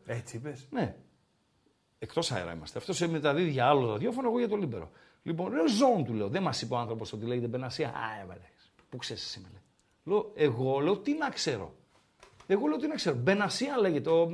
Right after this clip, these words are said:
Speaker 2: ε, ποδοσφαιριστής. Λοιπόν, όχι Μπενάτια. Γι' αυτό λοιπόν, ρωτάς, μαθαίνεις. Αυτός που έκανε για την Έρα Σπορ Παναθηναϊκός Βιγιαρεάλ,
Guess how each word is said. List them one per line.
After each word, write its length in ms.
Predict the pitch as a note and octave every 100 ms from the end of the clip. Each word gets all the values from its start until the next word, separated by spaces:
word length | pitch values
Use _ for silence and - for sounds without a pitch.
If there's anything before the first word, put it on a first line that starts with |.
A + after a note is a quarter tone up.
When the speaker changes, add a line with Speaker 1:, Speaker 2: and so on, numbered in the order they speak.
| F3+
Speaker 2:
ε, 280 | F#3 F#3
ποδοσφαιριστής. 760 | F3+ G3 F#3 F#3+ F#3 F3 B2 - - - -
Λοιπόν, 880 | - D#3+ F3+ F3+ E3+ E3 D#3+ D#3 D3 - - _ _ _ _
όχι 320 | - B3+ A#3 C4+
Μπενάτια. 720 | F#3 A3 G3+ E3+ B2 F2 - _ _ _ _
Γι' 160 | - A3+
αυτό 180 | A#3 C#4
λοιπόν, 340 | A#3 D#3+ A2 -
ρωτάς, 680 | - F#3 F#3+ G3 C4+ D4 -
μαθαίνεις. 680 | - A#3+ A3 B3 D3+ F2 - _
Αυτός 580 | - E3+ - D4+ C#4 -
που 120 | F#3
έκανε 340 | A#3+ B3 G3
για 120 | D#3+ D3+
την 140 | F3+
Έρα 200 | A3+ F#3
Σπορ 360 | - G#3 F#3 G#2+ - - _ _ -
Παναθηναϊκός 800 | A#3 F#3 E3+ E3 E3 D3 A3+ D#3+
Βιγιαρεάλ, 600 | D3+ C3 A2 C#3+ A#3